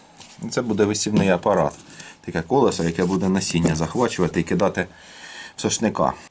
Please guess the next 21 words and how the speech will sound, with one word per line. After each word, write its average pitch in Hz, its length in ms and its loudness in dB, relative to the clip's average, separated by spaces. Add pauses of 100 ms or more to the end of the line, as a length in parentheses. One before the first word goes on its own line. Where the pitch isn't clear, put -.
(200)
А 156 80 0
ось 139 200 2
і 117 60 0
фрезерний 101 920 0 (240)
Н 87 180 -4
Г 90 280 2
Ф - 160 -2
сто - 160 0
десять 90 300 -4
Ш 80 140 -2
три. 76 240 -6 (640)
Зараз - 140 4
такий 120 240 4
період, 127 440 6 (1400)
що 117 560 0 (440)
дуже 113 260 4
велика 113 360 6
вологість, 127 600 4 (160)
різка 120 480 2
оттепель 117 500 4
пішла. 90 460 0